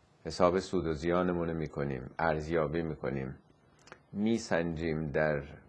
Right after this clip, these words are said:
مغزمون اطلاعاتی رو که از بیرون می‌گیریم، این رو روش تجزیه تحلیل می‌کنیم. حیوانات معمولاً محاسبه نمی‌کنن. به هر حال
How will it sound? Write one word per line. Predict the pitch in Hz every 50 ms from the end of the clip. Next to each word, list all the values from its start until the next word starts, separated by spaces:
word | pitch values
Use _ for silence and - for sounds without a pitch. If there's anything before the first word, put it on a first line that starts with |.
| - 80
مغزمون | 80 87 87 82 82 82 80 80 78 78 76 73 73 67 65 73 - - - _ _ _ _ _ _ _ _ _ - - - _ _ _ _ _ _ _ _ _ _ _ _ -
اطلاعاتی | 90 - - 82 78 78 67 71 - - 95 80
رو | 85 82
که | - - 80 80 73 67 - -
از | 73 78 73 78 85 76
بیرون | 80 85 76 78 78 78
می‌گیریم، | 78 76 73 73 76 71 78 85 87 85 80 - - - - - - - - - - - -
این | - 71 71 87 87 78
رو | 85 85 87 87 85 82
روش | 85 85 82 - -
تجزیه | - - 76 76 73 71 71 82 80
تحلیل | 76 - 73 67 73 78 82 78 71
می‌کنیم. | 67 69 69 - 67 67 65 - - - _ _ _ _ _ _ _ - - - _ _ _ _ -
حیوانات | 113 110 98 113 113 117 127 131 131
معمولاً | 117 104 95 95 98 101 101 104 107
محاسبه | 110 104 85 76 71 85 87 85 87 87 - - 90 85 87 98 101
نمی‌کنن. | 104 101 90 80 71 - - 71 69 69 - - - _ _ _ _ _ _ _ _ _ _ _ _ _ _ - _ - _ - - - - - - - - _ _ _ _ -
به | 101
هر | 104 107
حال | 107 117 123 127 120 101